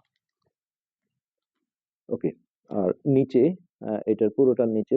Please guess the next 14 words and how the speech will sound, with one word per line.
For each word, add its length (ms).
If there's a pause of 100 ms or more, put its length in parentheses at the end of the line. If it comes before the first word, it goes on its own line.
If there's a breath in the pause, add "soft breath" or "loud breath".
(120)
ভাগ 140 (160)
অর্থাৎ 220 (240)
by 220
দিয়ে 200
দেয়া 220
ছিল 140 (180)
log 140 (180)
টু 80 (100)
ওয়াই, 140 (2000)
log 200 (540)
ব্র্যাকেটে 440 (100)
আছে 180 (320)
টু 100 (140)
ওয়াই 180